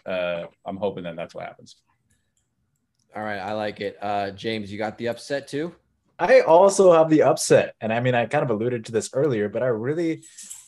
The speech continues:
Speaker 3: like the Guardians as, as a whole, mainly because of the if-,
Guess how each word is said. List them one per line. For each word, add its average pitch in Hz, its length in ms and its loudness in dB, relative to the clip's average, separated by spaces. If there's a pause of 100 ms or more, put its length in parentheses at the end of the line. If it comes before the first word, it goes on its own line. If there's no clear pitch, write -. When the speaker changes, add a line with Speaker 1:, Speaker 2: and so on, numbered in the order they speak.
(160)
Speaker 3:
like 135 280 0
the 139 80 -4
Guardians 117 600 -2
as, 107 500 -2
as 110 140 -4
a 107 60 -2
whole, 123 260 0
mainly 131 300 -2
because 123 400 -2
of 107 220 -4
the 104 200 -10
if-, 104 140 -12